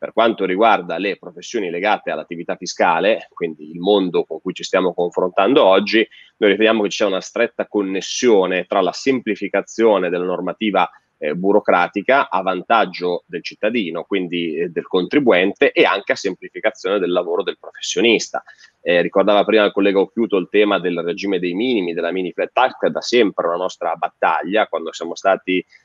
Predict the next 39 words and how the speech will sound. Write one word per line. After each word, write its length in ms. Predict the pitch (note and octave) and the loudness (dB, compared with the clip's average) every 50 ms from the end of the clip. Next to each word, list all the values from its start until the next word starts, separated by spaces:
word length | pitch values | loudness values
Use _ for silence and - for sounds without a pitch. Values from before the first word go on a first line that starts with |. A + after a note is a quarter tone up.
| _ _ - D2+ | _ _ -6 -4
eh, 60 | D#2+ | -2
nel 200 | E2+ F2 F2 - | -2 -2 -2 0
primo 560 | - G#2+ A#2 A2 G2+ F#2+ F2+ F2 E2+ E2+ E2+ | 2 4 4 6 6 6 6 6 6 4 4
governo 540 | E2+ E2+ F2 F#2+ G2 G2+ F2+ F2 F2+ F2 E2 | 2 2 2 4 4 4 4 2 0 -2 -4
di 100 | E2+ E2+ | -4 -4
questa 280 | - E2+ E2 - F2 | -6 -6 -6 -4 -4
legislatura, 720 | E2+ E2+ E2 E2+ E2+ E2+ F2 E2 - C#3 B2+ G#2 F2+ D#2+ | -4 -4 -4 -6 -8 -6 -6 -4 0 2 2 4 2 2
nel 120 | D2+ D2+ D2 | 0 -6 -8
cosiddetto 460 | - E2 E2 F2+ F2+ E2+ - - D#2 | -10 -8 -4 -2 -2 -2 -2 -2 0
governo 560 | E2 F2 F2+ F2+ F#2 F#2 F2 F2+ F2+ F2 - _ - - - _ | 0 2 2 4 2 2 2 0 0 0 -2 _ -10 -20 -20 _
giallo-verde, 720 | - F2+ F#2+ F2+ F2+ F2 F2 G2+ A2+ A#2 A2+ G#2+ F#2+ F2+ | -2 0 2 2 4 4 4 4 6 4 4 2 0 -4
ci 80 | - - | -4 -4
siamo 200 | - F#2 F2+ E2+ | -4 -4 -4 -4
battuti 540 | D#2+ E2+ - _ - B2 A#2 - - F2+ - | -6 -8 -10 _ -6 -6 -6 -6 -8 -12 -8
per 140 | - F2 F2 | -8 -6 -6
l'introduzione 640 | F2 F2 F2 - F2+ F2 E2+ E2 - - G2+ G2 | -6 -8 -6 -6 -6 -6 -6 -6 -4 0 2 2
del 120 | F2+ E2+ E2+ | 2 2 2
nuovo 260 | F#2 G#2+ A2 F#2+ F#2 | 2 2 4 4 2
regime 340 | F2 F2 E2 F2+ F2+ F2+ E2+ | 0 0 -2 -2 -2 -2 0
dei 120 | F2 F2+ | 0 2
minimi, 380 | G#2 B2 A#2+ G#2 F#2 E2 E2 D#2 | 2 4 4 4 2 0 -2 -2
della 180 | E2 E2 E2+ | -2 -2 -2
mini 200 | F2 F#2+ F#2 F2 | -2 -2 -4 -6
flat 200 | - - E2+ - _ | -6 -6 -6 -4 _
tax 240 | - G#2+ F#2 - - | 0 0 0 0 -4
che 100 | - D#2+ | -4 -4
è 20 | |
ancora 260 | D#2 - - G2+ G2 F#2+ | -4 -2 0 0 2 2
in 100 | F#2 F#2 | 0 -2
vigore, 460 | G2 G#2+ C3 C#3+ A#2 F#2 E2 D2+ - | -2 2 4 6 6 6 4 2 0
quella, 320 | - F#2 F#2 F#2 F2 E2+ - - _ _ _ _ _ | 0 2 4 4 4 2 2 -2 _ _ _ _ _
eh, 120 | - D2 | -10 -8
per 140 | - F2+ E2 | -6 -6 -8
chi 140 | - - G2 | -8 -8 -8
fattura 480 | - F#2 F2 - - G#2 G#2 G2+ F2+ - | -4 -4 -4 -4 -2 2 2 2 2 2
fino 180 | - G2 F#2+ | 0 -2 -2
a 60 | F#2 | -2
sessantacinquemila 1000 | - - - F#2+ F#2 F2 F2 F2 - - F#2+ E2+ F2+ F2+ F#2 F2+ F2 F#2 G2+ G2+ | -2 -4 -4 -4 -4 -4 -4 -6 -4 -6 -6 -4 -2 -2 0 2 2 2 4 4
euro, 360 | G2 F#2+ F2+ E2+ F2 E2+ - | 4 4 4 2 2 0 -2